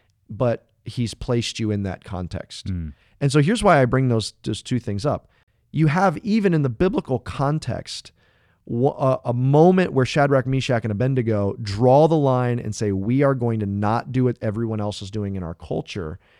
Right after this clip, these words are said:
Speaker 1: to demonstrate that we're following Christ," and that's the way he's being a light in the darkness.
Speaker 2: Yeah.
Speaker 1: And then we have a time when Naaman is, uh,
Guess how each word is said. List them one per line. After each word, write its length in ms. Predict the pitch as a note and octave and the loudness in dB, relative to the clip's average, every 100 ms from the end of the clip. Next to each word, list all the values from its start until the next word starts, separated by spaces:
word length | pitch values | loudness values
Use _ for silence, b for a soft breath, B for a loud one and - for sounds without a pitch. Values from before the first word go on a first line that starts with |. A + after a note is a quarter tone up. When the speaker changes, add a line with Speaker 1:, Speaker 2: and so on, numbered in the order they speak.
| b b b _ | b b b _
Speaker 1:
to 100 | B2+ | -8
demonstrate 560 | A2 A#2+ A#2+ G#2+ A#2 G#2+ | -2 -2 0 -2 -4 -4
that 80 | G2+ | -4
we're 120 | G2 | -6
following 520 | - G#2+ G#2 G2+ F#2 | -4 -2 -2 -4 -6
Christ," 320 | - F#2+ F#2+ | -6 -6 -6
and 80 | G2 | -8
that's 200 | F#2+ G2+ | -8 -8
the 80 | G#2 | -10
way 80 | G2+ | -10
he's 200 | F#2+ F2 | -8 -10
being 200 | G2+ F#2+ | -8 -8
a 60 | |
light 220 | E2+ E2+ E2+ | -6 -6 -8
in 80 | |
the 60 | E2 | -8
darkness. 520 | D2+ C#2+ - G1+ E2 | -10 -12 -10 -12 -12
Speaker 2:
Yeah. 80 | D#2 | -8
Speaker 1:
And 260 | A#2 A#2 A2 | -4 -4 0
then 260 | C#3+ E3+ | 2 4
we 140 | D#3+ C#3 | 2 2
have 200 | B2 A#2 | 2 0
a 40 | |
time 400 | - - A2 G#2+ | -4 -4 -2 0
when 300 | G#2 G2+ G#2+ | -2 -2 -2
Naaman 600 | A#2+ D3+ D#3 G#2+ G2 A2 b b b b _ | 0 0 0 0 -2 -4 b b b b _
is, 420 | B2 A#2+ A2+ - - | 0 0 0 -4 -10
uh, 100 | E2 | -14